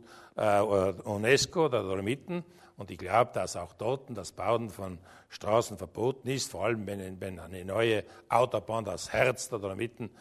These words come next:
durchstechen würde. Ich glaube, das, äh, braucht man nicht.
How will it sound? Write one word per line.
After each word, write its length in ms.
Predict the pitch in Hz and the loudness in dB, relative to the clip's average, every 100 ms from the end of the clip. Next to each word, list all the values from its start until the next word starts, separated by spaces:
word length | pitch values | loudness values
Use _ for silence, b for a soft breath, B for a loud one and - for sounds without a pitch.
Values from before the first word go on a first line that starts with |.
| B B | B B
durchstechen 680 | 107 98 - - 107 - 120 | -4 -4 -4 -2 -2 0 2
würde. 340 | 123 123 117 - B B | 4 6 4 2 B B
Ich 80 | 98 | -8
glaube, 240 | 95 107 - | 0 0 2
das, 240 | 104 - | -4 -4
äh, 440 | - 107 101 95 92 | -2 0 0 0 -4
braucht 300 | 90 123 143 | 4 6 6
man 120 | 147 | 2
nicht. 220 | 151 - | -2 -4